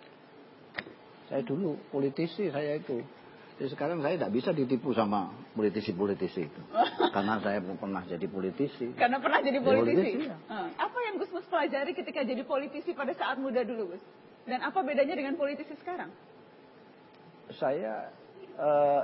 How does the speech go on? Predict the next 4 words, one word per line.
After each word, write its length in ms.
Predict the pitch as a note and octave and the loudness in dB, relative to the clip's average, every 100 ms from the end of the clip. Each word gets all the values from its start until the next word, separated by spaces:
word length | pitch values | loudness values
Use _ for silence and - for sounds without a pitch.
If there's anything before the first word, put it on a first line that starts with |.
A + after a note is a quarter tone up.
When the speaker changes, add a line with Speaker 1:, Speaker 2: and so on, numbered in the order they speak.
| F#3 | 2
Speaker 1:
ingin, 560 | D3 D#3 F#3 E3 C#3+ - | 2 2 2 2 -4 -2
apa 260 | C3+ C3 D3 | 0 2 2
namanya, 680 | C#3+ C3+ C3 C3+ E3+ E3 D#3 - - - - - - - - A4 - - - A3+ - - - - - - - - | 4 2 2 0 -2 -4 -8 -14 -20 -20 -20 -20 -20 -20 -20 -20 -20 -20 -20 -20 -20 -20 -20 -20 -20 -20 -12 -2
eh, 640 | D#3 D3 D3 D3 D3 C#3 | 2 2 2 2 2 -2